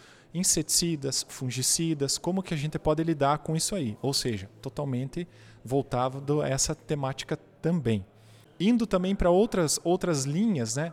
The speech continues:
Por exemplo, soja convencional. Todo mundo fica com aquela dúvida, "E aí, invisto ou não invisto?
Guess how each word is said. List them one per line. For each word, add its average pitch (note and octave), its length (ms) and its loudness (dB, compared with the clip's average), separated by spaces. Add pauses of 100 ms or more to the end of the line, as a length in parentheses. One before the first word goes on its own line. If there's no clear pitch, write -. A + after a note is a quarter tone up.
Por D3 140 0
exemplo, C#3+ 340 -2
soja F#3 440 0
convencional. F#3+ 920 0 (260)
Todo C4+ 300 4
mundo G#3+ 400 4 (160)
fica F#3+ 320 -4
com G3 140 -4
aquela F#3 280 0
dúvida, C3+ 480 0
"E G#3+ 140 0
aí, A#2 280 0 (500)
invisto C3+ 480 -2
ou G3 60 2
não F#3 80 0
invisto? A#2 500 -4